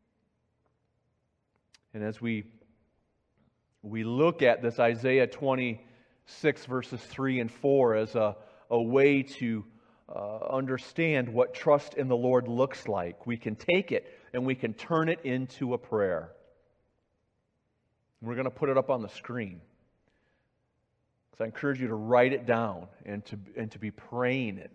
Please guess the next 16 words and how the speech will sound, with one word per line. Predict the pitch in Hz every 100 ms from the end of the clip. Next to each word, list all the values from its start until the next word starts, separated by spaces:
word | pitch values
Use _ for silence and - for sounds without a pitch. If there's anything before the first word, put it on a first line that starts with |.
| 92
this | 101 -
week. | - 104 - - _ _ _ _ _ _ _ _ _ _ _ _ _ _ _ _ _ _ _ _ _ _ _ _ _ _ _ _ _ _ _ _ _ _ -
Turn | 135 123
that | 120 110
verse | 120 123 -
into | 120 117
a |
prayer | 113 123 120
that | 120 123
sounds | 123 120 143 131
like | 135 -
this. | 101 87 - - _ _ _ _ _
<clears throat> | - - - 131 _ _ _ _ _ _ _ _ _ _ _ _ _ _ _ _
"Thank | 120 123
you, | 104
Lord, | 98 95 95 104